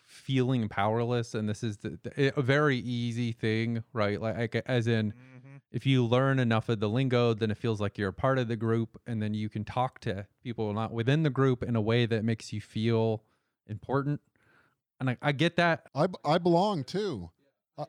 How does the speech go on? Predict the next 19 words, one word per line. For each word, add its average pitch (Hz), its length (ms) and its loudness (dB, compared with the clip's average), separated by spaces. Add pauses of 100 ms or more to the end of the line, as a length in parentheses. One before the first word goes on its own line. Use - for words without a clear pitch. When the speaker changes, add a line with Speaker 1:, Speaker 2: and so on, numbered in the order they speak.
(100)
Speaker 3:
I 165 120 4
also 208 300 2
know 151 160 2
those 123 220 0
words. 110 420 -2
Kropotkin. 139 1040 -2
Speaker 1:
I 143 120 0
g-, 139 160 -4
I 165 100 4
genuinely 147 600 2
understand 120 600 -2
that, 135 160 -2
but 131 100 0
I 123 60 2
think 156 320 0
the 147 160 2
goal 120 400 2
should 110 260 -2
be 110 420 2